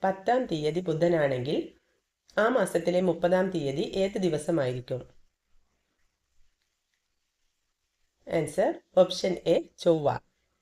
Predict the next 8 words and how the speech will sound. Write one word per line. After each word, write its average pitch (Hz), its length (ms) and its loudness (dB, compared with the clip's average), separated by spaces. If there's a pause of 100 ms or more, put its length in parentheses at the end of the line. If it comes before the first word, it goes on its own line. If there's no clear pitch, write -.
(1200)
ചുവടെ 240 360 6
നൽകിയിരിക്കുന്നതിൽ 170 1000 2 (180)
ഏത് 220 360 2
ക്രിയയുടെ 180 420 2
ഉത്തരമാണ് 170 840 0 (180)
മൂവായിരത്തി 190 540 2
അഞ്ഞൂറ്റി 160 460 0
അൻപത്? 165 580 0